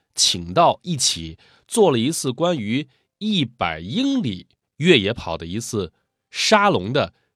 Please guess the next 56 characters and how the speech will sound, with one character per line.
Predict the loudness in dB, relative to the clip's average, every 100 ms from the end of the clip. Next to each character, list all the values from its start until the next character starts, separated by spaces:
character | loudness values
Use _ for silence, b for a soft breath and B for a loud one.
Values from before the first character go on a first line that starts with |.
| _
集 | 0 2 4 4
体 | 2 -6 -4
的 | -6
访 | -4 -8 -8
谈。 | -12 -16 -18 _
说 | -2 8 8
是 | 10 10 10
访 | 6 4
谈， | 4 2
更 | 2 2
像 | 6 6
是 | 8 4
老 | 4 4
朋 | 4
友 | 6 4
之 | 4 2
间 | 4 4
的 | 4 4 2 -2 _
寒 | 0 2 6
暄。 | 6 4 0 _ _ _ 6
这 | 8
五 | 8 8
个 | 8
人 | 8 8
呢， | 6 4 -4 -2
各 | 4 6
有 | 6
自 | 4 2
己 | 2 0
的 | 0 2 0 -2 _ 2
特 | 4
长， | 6 4 2 0 _ _
各 | 0 2
有 | 4 2 -4
自 | -2 -2
己 | -2
的 | -6
特 | -4 -2
点， | -2 -6 _ b b
年 | 2 4
龄 | 4 0
不 | 0 -2
一 | 4
样， | 4 4 _ -6
身 | 4 4
体 | 4 -4
结 | 2 4
构 | 4
不 | 2 -2
一 | 0
样， | 0 -2 _ 0
性 | 4 6 4
别 | -2 -4 -4 -4 _
也 | -4 -2
不 | -2
同， | -2 -2 -6 -8